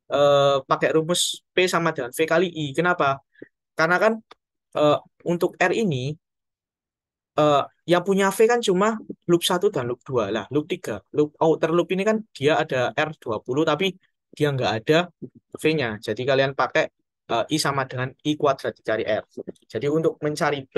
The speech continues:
ini bisa disesuaikan apa yang diketahui. Kalau yang, eh, diketahui dan yang dicari itu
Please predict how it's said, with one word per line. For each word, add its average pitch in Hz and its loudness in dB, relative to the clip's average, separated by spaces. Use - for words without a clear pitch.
ini 196 0
bisa 139 -4
disesuaikan 147 -2
apa 143 -2
yang 135 -2
diketahui. 113 -6
Kalau 135 4
yang, 139 0
eh, 135 6
diketahui 135 -2
dan 127 -4
yang 131 -2
dicari 131 -2
itu 135 -4